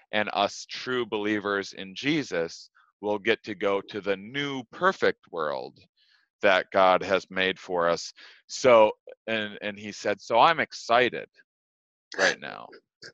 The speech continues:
We're talking about people that are excited, that think they're, that, that actually think that they're doing the Lord's work by getting together, not i-, i-, ignoring all of science,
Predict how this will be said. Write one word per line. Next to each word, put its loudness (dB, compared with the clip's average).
We're -6
talking 4
about 6
people 0
that 6
are 4
excited, 0
that 4
think -4
they're, 2
that, 4
that 4
actually 2
think -8
that -4
they're -6
doing -8
the 0
Lord's 0
work -6
by 4
getting 0
together, -2
not -2
i-, 2
i-, 2
ignoring -4
all -4
of -6
science, -8